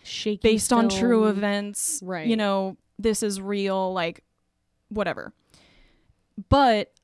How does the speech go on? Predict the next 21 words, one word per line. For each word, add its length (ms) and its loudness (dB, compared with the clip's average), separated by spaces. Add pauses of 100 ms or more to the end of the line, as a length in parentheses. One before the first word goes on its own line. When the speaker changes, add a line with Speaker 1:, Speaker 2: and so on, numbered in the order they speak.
(380)
Speaker 2:
I 140 0
think 680 -6 (280)
a 80 2
lot 240 4
of 140 0
people 340 0
in 160 0
Nome, 240 -4
Alaska 800 -4 (300)
reacted 640 -2
very 500 -2
negatively 640 -8
to 100 -10
this. 460 -2
Speaker 1:
Oh 180 -2
my 180 -8
God, 280 -8
Speaker 2:
Because 320 4
Speaker 1:
yeah. 80 -2
Speaker 2:
every 340 2
s-, 220 -4